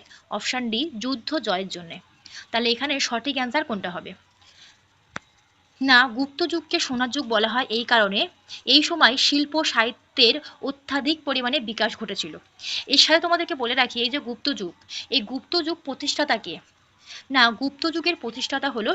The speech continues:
শ্রীগুপ্ত। তোমরা মনে রাখবে গুপ্ত যুগের প্রতিষ্ঠাতা হলো শ্রীগুপ্ত এবং গুপ্ত যুগের শেষ রাজা যদি বলি সেটি হবে স্কন্দগুপ্ত। তাহলে আমি কি বললাম? গুপ্ত যুগ যেটির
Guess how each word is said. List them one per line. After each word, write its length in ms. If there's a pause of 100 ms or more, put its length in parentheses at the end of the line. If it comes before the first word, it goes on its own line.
(100)
শ্রীগুপ্ত। 420 (360)
তোমরা 240
মনে 180
রাখবে 200 (100)
গুপ্ত 280
যুগের 240
প্রতিষ্ঠাতা 480
হলো 140 (120)
শ্রীগুপ্ত 380 (540)
এবং 160 (120)
গুপ্ত 220 (120)
যুগের 220 (120)
শেষ 180 (100)
রাজা 220
যদি 200
বলি 160 (120)
সেটি 260
হবে 180 (600)
স্কন্দগুপ্ত। 600 (960)
তাহলে 180
আমি 160
কি 140
বললাম? 240 (460)
গুপ্ত 240 (120)
যুগ 120 (580)
যেটির 260